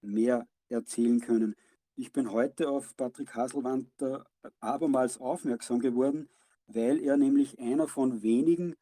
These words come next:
Politikern war, die heute angesichts des Rücktritts des Gesundheitsministers nicht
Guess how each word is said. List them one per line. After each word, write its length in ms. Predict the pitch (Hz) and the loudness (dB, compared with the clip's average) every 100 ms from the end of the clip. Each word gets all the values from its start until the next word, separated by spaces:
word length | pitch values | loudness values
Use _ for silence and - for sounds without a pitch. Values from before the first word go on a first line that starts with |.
| _ - | _ -6
Politikern 680 | 131 127 160 - 156 151 143 | -2 0 -2 -4 -4 0 2
war, 140 | 139 | 0
die 100 | 127 | 0
heute 460 | 120 123 - 131 117 _ _ _ | 0 0 -2 -4 -4 _ _ _
angesichts 540 | 123 123 131 139 131 - | -4 -2 -2 -6 -6 -8
des 240 | - - | -6 -2
Rücktritts 680 | 139 170 - 143 147 - - | -2 -2 -6 -4 -2 -4 -4
des 280 | 123 - | -4 -4
Gesundheitsministers 1160 | - 113 131 143 143 - 139 139 - - 131 - _ _ _ - | -6 -2 0 2 0 4 6 6 4 0 0 -2 _ _ _ -6
nicht 480 | 113 147 185 - | 4 4 4 -6